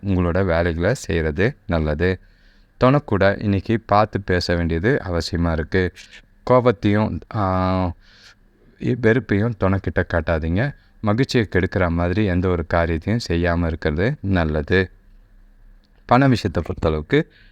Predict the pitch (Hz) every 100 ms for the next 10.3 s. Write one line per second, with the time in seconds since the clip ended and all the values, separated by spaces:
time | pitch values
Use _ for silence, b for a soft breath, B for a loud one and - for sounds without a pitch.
0 | b 117 117 - 92 107 131 110 92 101
1 | - 92 98 87 82 82 85 78 76 87
2 | 90 - b b b 98 95 101 110 -
3 | - 113 127 127 120 - 107 104 117 107
4 | 85 87 85 82 80 80 82 80 82 87
5 | 92 b b b - 117 92 90 - 107
6 | 120 104 107 - - - - - - -
7 | _ - - - _ - 143 131 131 117
8 | 95 - - 110 - 101 98 101 90 82
9 | 117 127 90 87 90 87 85 - - 98
10 | 87 90 101